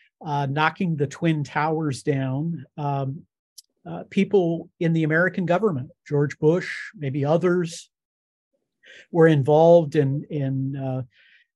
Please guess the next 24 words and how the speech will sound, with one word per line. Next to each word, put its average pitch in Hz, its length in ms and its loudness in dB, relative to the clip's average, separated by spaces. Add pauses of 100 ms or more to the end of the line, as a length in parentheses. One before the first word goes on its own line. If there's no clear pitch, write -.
(140)
uh, 156 100 -8
bringing 170 460 2
the 151 80 4
Twin 165 320 0
Towers 151 580 -2
down. 139 440 -4
So 139 200 -6
that's 165 300 -2
kind 165 300 0
of 127 180 0
the, 131 340 -4 (560)
um, 139 540 -8 (560)
uh, 175 100 -8 (120)
the 160 220 -4
insider's 165 800 4
view, 135 500 -2 (340)
uh, 143 280 -2
and, 147 180 -6
and 156 140 -6
that's 220 220 -2
still 247 340 0
very 175 320 2
popular. 143 800 -6 (300)
Um, 139 300 -12